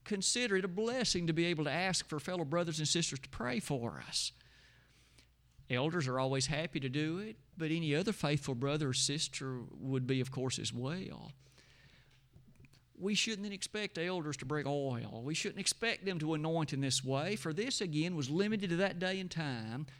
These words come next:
and even to just that area. You and I have access, of course, to the marvelous power of God. Verses sixteen and following still tell us,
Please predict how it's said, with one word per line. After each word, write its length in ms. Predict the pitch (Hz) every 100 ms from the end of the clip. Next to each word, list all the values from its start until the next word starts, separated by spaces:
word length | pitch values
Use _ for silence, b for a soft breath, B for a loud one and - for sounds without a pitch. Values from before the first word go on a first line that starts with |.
| B
and 140 | 180
even 320 | 202 226 220
to 40 | 190
just 200 | 196 -
that 180 | 190 185
area. 500 | 190 165 120 87 76 - b b b b b b b b b b b _ - _ _ _ _ - -
You 140 | 147
and 100 | 156
I 180 | 156 160
have 200 | 147 139
access, 580 | 143 - - 143 131 131
of 140 | 131
course, 420 | - 131 127 139 131
to 80 |
the 60 | 120
marvelous 440 | 123 139 131 127
power 360 | - 143 135 131
of 100 | 123
God. 560 | 139 160 151 87 90 127 - B B B B B B - -
Verses 640 | 139 160 156 165 147 139 - -
sixteen 640 | - - 175 - 170 175 170
and 120 | 139
following 500 | 156 170 180 143 135
still 280 | - 156 139
tell 340 | - 147 139
us, 320 | 135 135 -